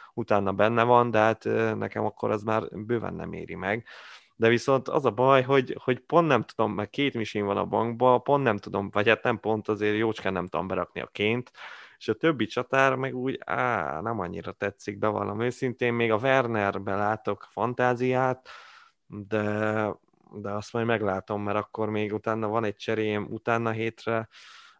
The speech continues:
hát nem tudom. Szóval én is azért még itt küzdök, de, de pedig már megvolt a terv, hogy a Mitrovic helyett berakom az Antoniót, jó, akkor az Antonio az bukta lett,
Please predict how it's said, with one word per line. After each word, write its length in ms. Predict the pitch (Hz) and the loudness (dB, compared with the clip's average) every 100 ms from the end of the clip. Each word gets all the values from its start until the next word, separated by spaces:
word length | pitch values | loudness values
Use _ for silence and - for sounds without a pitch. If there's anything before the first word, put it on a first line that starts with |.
| - | -6
hát 260 | 117 107 - | 0 0 0
nem 160 | 101 | -4
tudom. 420 | - - 87 - _ | -4 -4 -4 -6 _
Szóval 320 | - 113 120 | 2 4 6
én 160 | 127 123 | 4 2
is 120 | 113 | 0
azért 260 | 107 110 | 0 0
még 200 | 107 107 | 2 -2
itt 140 | 104 - | -4 -4
küzdök, 540 | 123 113 123 123 123 - - 113 | -4 0 6 6 6 -2 -6 0
de, 580 | 117 117 117 117 120 95 - 107 | 4 6 6 4 4 0 -4 -2
de 440 | 117 117 117 117 | 0 2 2 0
pedig 480 | 110 123 120 - - - | 0 0 0 -4 -14 -6
már 240 | 120 117 | 2 6
megvolt 440 | 127 143 110 110 - | 6 6 6 2 2
a 60 | - | 2
terv, 300 | 120 98 107 | 4 6 2
hogy 160 | - 107 | -4 -2
a 260 | 107 107 - | 0 -2 -2
Mitrovic 460 | 113 123 120 110 | -6 -2 0 0
helyett 220 | 110 110 101 | 4 4 6
berakom 400 | 117 113 107 104 | 4 4 2 0
az 100 | 107 | 0
Antoniót, 720 | 113 110 120 120 135 139 - | 0 0 -2 0 0 -2 0
jó, 220 | 113 113 | -2 -2
akkor 200 | - 110 | -2 0
az 60 | |
Antonio 520 | 113 117 113 110 104 104 | 2 0 -2 -2 -2 -4
az 100 | 101 | -4
bukta 320 | 113 - 127 | -10 -2 2
lett, 300 | 139 147 | 2 2